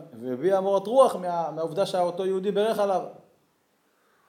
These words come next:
אותו יהודי לא ויתר, אמר לרב אלישיב, "רבנו, אתה צריך לדעת שאתה חכם שבדור וצריך לברך עליך." אמר לו הרב אלישיב, "חוכמתו ניחא, אבל ליראיו",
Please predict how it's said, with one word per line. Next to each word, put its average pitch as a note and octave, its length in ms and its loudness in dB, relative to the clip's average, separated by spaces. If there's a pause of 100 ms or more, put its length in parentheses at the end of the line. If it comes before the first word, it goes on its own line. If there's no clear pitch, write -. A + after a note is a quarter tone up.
(1700)
אותו F3 220 2
יהודי F3 320 6
לא F3+ 80 4
ויתר, F3 320 0
אמר F3+ 160 6
לרב F3+ 180 4
אלישיב, F#3+ 380 0
"רבנו, G#3+ 500 0
אתה F3+ 100 -2
צריך F#3 220 -2
לדעת F#3 340 2
שאתה F#3 180 -2
חכם G3 260 0
שבדור G3 440 2
וצריך F#3 160 -4
לברך G3+ 400 2
עליך." D#3 320 2 (1600)
אמר D3 180 0
לו E3+ 80 2
הרב D#3 180 0
אלישיב, E3+ 480 -2
"חוכמתו F3+ 560 0
ניחא, A3+ 440 0 (360)
אבל D3+ 240 -2
ליראיו", E3 520 4